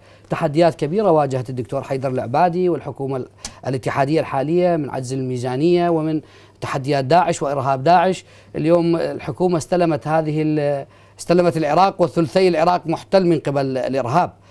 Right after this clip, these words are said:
فبالتالي نحن لا نحمل هذا الأمر، ولكن نريد أن نتعاون في إيصال الرسالة وحل الإشكال الذي ورثته لنا، آه، القيادات السابقة في الحكومة الماضية، سواء كانت محلية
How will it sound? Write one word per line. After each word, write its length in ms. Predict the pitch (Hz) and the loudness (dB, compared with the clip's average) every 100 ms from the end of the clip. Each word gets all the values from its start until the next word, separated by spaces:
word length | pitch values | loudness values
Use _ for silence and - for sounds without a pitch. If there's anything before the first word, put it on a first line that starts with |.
| - - - | -20 -20 -4
فبالتالي 680 | 151 151 - 190 202 185 175 | -2 -2 0 2 4 4 2
نحن 220 | 165 160 | 0 0
لا 120 | 170 | 2
نحمل 380 | 190 190 196 190 | 2 0 2 4
هذا 220 | 175 156 | 4 2
الأمر، 280 | - 135 120 | -2 -4 -2
ولكن 480 | 143 208 208 185 175 | 0 0 2 0 0
نريد 340 | 151 156 196 165 | -4 -2 -2 0
أن 100 | 160 | -2
نتعاون 640 | 151 135 185 175 110 87 - _ - - | 0 2 2 2 -2 -6 -16 _ -20 -8
في 100 | 151 | 0
إيصال 640 | 156 143 180 180 147 - | 0 2 4 4 2 -2
الرسالة 500 | 147 160 - 180 180 | -2 -2 2 4 4
وحل 340 | 151 - 226 214 | 2 -2 0 2
الإشكال 640 | 190 - - 175 131 - | 0 -4 2 2 2 0
الذي 260 | 139 147 156 | -4 -2 0
ورثته 520 | 160 160 233 226 190 | 2 0 -2 -2 0
لنا، 320 | 190 190 202 - - _ _ _ - | 0 2 0 -4 -20 _ _ _ 0
آه، 200 | 160 151 | 2 2
القيادات 500 | 135 170 170 214 208 | 2 4 6 4 2
السابقة 520 | - 233 240 214 185 | 2 4 6 4 2
في 80 | 175 | 0
الحكومة 560 | 160 170 214 202 202 | -2 2 4 4 4
الماضية، 540 | 156 156 151 113 90 - _ _ - - | 4 4 2 0 -6 -10 _ _ -20 -2
سواء 360 | 165 196 190 | 2 4 4
كانت 320 | 175 190 175 | 2 2 2
محلية 580 | 170 180 202 247 254 254 | 0 0 0 4 2 2